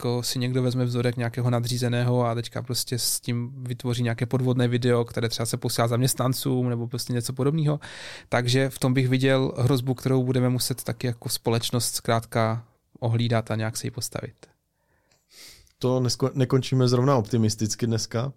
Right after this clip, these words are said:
Speaker 1: Pojďme ještě najít něco pozitivního.
Speaker 2: Něco pozitivního. No, můžeme se rozloučit tím, že kybernetická gramotnost se v České republice zvyšuje,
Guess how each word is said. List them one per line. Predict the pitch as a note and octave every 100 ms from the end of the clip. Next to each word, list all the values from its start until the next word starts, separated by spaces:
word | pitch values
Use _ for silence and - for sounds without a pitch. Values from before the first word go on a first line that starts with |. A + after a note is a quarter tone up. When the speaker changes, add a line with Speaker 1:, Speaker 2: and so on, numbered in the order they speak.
| _ _ _ -
Speaker 1:
Pojďme | B2 A2+ B2
ještě | A#2 -
najít | A#2+
něco | A#2+ B2
pozitivního. | B2 A#2+ D3 E3+ C#3+ B2 A2+
Speaker 2:
Něco | G#2 G#2+ -
pozitivního. | A2+ B2 C3 A#2+ G#2+ G2+ F#2 F2+ F#2+ _ _ _ _ _ _
No, | A2+
můžeme | A#2 A#2 B2+ C3+
se | C#3 C#3
rozloučit | C3+ C3 C#3 C#3 C3
tím, | A#2+ B2 B2+
že | A#2+ A#2 A2+ A2 -
kybernetická | A2+ A#2+ A#2+ B2 - A#2+ A#2+
gramotnost | A#2 A#2 A2+ A2+ A#2+ -
se | A2
v |
České | A2+ - A2+
republice | A2 A2+ A2 G#2+
zvyšuje, | G2+ F#2 - E2+